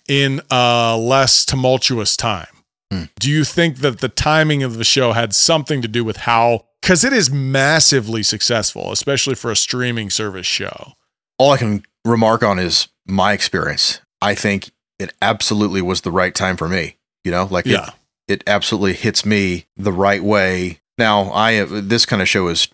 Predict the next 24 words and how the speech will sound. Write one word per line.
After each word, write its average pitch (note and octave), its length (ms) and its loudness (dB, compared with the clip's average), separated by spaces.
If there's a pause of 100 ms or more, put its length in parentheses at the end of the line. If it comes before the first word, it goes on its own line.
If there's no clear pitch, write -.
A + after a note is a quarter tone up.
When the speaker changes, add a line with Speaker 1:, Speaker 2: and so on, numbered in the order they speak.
(120)
Speaker 2:
is G2 160 -2
tailor-made E2+ 560 -2
for - 80 -10
me. C#2+ 260 -10
So - 360 -6 (160)
I, F2+ 220 -4
I F2 40 -4
don't F2+ 160 -4
know E2+ 220 -4
if - 120 -10
the, E2+ 220 -8
the E2+ 140 -10
timing E2 500 -4
was D2+ 480 0 (160)
super G#2+ 360 0
important, F2 420 -4
but G#2 100 2
I G#2+ 80 4
will G2 220 2
say F2+ 380 0 (120)
this B2 260 2
type B2 280 2
of G#2+ 120 0
show G#2 560 2